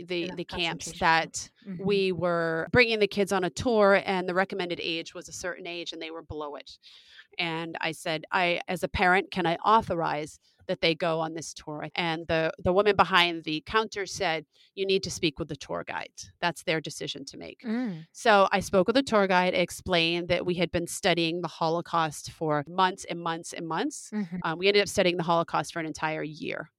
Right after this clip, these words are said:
Speaker 1: entire school
Speaker 2: Mm-hmm.
Speaker 1: year.
Speaker 2: Wow.
Speaker 1: Um, and I explained what they had learned, what they had been exposed to, and that I thought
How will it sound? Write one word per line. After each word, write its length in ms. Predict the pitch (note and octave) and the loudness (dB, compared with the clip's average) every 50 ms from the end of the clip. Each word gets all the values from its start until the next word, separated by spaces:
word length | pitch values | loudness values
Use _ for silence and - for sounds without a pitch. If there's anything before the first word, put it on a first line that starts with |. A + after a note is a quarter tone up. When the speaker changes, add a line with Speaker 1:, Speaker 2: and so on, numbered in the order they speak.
| _ A3+ | _ -6
Speaker 1:
entire 220 | G#3 F#3 E3+ D#3+ | -4 -2 -2 -2
school 240 | D3+ F3 F3 D#3+ D#3 | -2 -4 -4 -4 -6
Speaker 2:
Mm-hmm. 80 | - - | -6 -10
Speaker 1:
year. 180 | - - - _ _ - - - - F3+ | -16 -20 -20 _ _ -20 -20 -20 -20 -12
Speaker 2:
Wow. 380 | F3 E3 F#3 F3+ E3+ E3 D#3+ D#3 | -4 0 2 4 4 4 4 2
Speaker 1:
Um, 200 | D3+ E3+ - - - _ _ _ - - _ - | 0 -8 -14 -18 -20 _ _ _ -20 -18 _ -2
and 480 | G3+ G3 F#3+ F3+ F3+ F3 F3 F3 F3 - - - _ _ _ - | 0 2 2 4 2 2 0 -2 -6 -12 -16 -18 _ _ _ -6
I 80 | F#3 | -6
explained 600 | E3+ - - - F#3 E3 E3+ E3+ F#3 F#3+ F#3+ D#3 | -4 -6 -6 -2 0 2 2 2 0 -2 -2 2
what 180 | E3+ F3 E3 - | 2 4 4 4
they 100 | G#3 G3 | 2 2
had 120 | G3+ F#3+ | 2 0
learned, 400 | F3 F3+ F3 F3 E3+ E3+ E3+ E3 | -2 -4 -2 -2 -2 -4 -4 -2
what 180 | E3+ E3+ E3 - | 0 0 0 0
they 60 | F#3 | -2
had 100 | F#3 F3+ | -4 -4
been 80 | F#3+ F#3+ | -4 -6
exposed 440 | - - - F#3 E3+ E3 - - | -6 -6 -4 -2 -2 -2 -2 -4
to, 100 | - E3+ | -4 -4
and 120 | E3+ D#3+ D#3+ | -4 -4 -4
that 80 | D#3+ - | -2 0
I 240 | F3+ E3+ E3 F3 E3 | 2 4 4 4 2
thought 420 | - - F#3+ E3+ E3 E3 - | 0 2 4 4 4 4 0